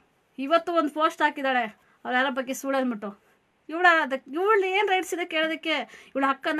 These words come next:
ತಂಗಿನ, ತಮ್ಮನ, ಇಲ್ಲ ಅವ್ರ ಜೊತೆ ಹುಟ್ಟಾಳ, ಇವಳು ಅವಳಿದ, ಇವಳಿಗೆ ಏನ್ ರೈಟ್ಸ್ ಇದೆ? ಫಸ್ಟ್ ಇವಳು ಅಷ್ಟೊಂದು ಪತೂರತೆ ಅವಳು ಆಗಿದ್ರೆ,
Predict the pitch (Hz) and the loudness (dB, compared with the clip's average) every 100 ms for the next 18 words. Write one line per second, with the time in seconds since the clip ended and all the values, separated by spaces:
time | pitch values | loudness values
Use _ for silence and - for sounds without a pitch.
0 | 311 - 277 269 294 294 302 - 254 240 | -4 -4 -4 -2 -2 -4 -4 -4 -4 -2
1 | 269 285 294 262 240 226 254 277 269 254 | -2 0 0 0 -4 -4 -4 -2 -2 -4
2 | 262 285 - - - 269 254 240 240 247 | -2 -4 -6 -20 -6 0 2 0 -2 0
3 | 247 180 _ _ _ _ _ _ _ _ | 0 -2 _ _ _ _ _ _ _ _
4 | _ _ _ _ _ _ _ - 311 359 | _ _ _ _ _ _ _ -10 -4 -4
5 | 277 381 370 330 330 254 202 _ _ _ | 0 2 4 2 -2 -4 -6 _ _ _
6 | _ _ _ _ _ _ _ _ _ _ | _ _ _ _ _ _ _ _ _ _
7 | - 339 349 - 359 349 311 269 - 359 | 4 4 4 -2 0 2 2 0 -2 2
8 | 370 311 - 277 294 349 330 320 311 277 | 2 2 -2 -2 0 0 2 2 2 4
9 | 254 285 330 277 220 - | 2 2 -2 0 -2 -4